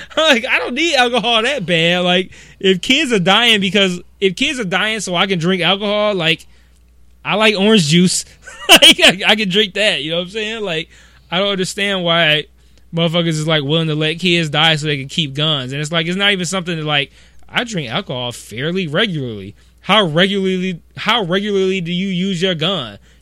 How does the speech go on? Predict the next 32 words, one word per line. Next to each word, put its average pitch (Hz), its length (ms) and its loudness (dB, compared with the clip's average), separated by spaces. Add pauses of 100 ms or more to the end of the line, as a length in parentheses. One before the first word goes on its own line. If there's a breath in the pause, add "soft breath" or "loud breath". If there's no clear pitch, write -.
You 165 120 -4
go 208 140 2
to 190 140 -2
the 156 80 -2
range, 190 420 -2
but 151 140 -2
I 156 40 -2
mean, 156 200 -4
like, 135 280 -8 (440)
what 165 100 -8
does 170 80 -4
that 165 220 -2
do? 104 260 -14 (540)
<laughs> - 320 -2
Like, 226 320 4
you 202 180 2 (420 soft breath)
just 196 140 -2
fire. 208 320 4
That's 196 160 0
not 190 120 -4
the 147 60 -6
purpose 175 320 -2
you 165 120 -4
got 175 180 2
it 180 100 -2
for. 127 240 -8
You 180 140 -4
buy 151 220 0
it 170 60 -8
to 190 60 -10
shoot 247 280 -6
motherfuckers 139 640 -8